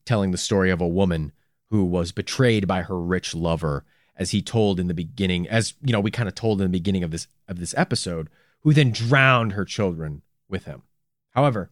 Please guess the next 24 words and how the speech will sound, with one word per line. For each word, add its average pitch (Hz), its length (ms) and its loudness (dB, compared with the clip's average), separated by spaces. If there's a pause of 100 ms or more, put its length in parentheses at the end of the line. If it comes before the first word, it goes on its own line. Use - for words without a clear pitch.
(140)
we 131 60 2
have 131 80 0
to 123 60 -8
say, 110 340 2 (180)
there 180 120 6
is 185 120 8
no 175 180 10
official 135 420 6
link 117 220 4
between 95 320 0
these 80 160 -4
two. 82 180 -6 (1400)
There 160 140 4
is 294 500 0 (280)
a 196 100 4
nineteenth 202 440 6
century 165 340 4
sonnet 185 480 2
by 143 120 4
the 127 80 4
Mexican 131 480 2
poet, 143 420 4 (440)
uh, 113 420 2 (1000)
Man-, 156 360 4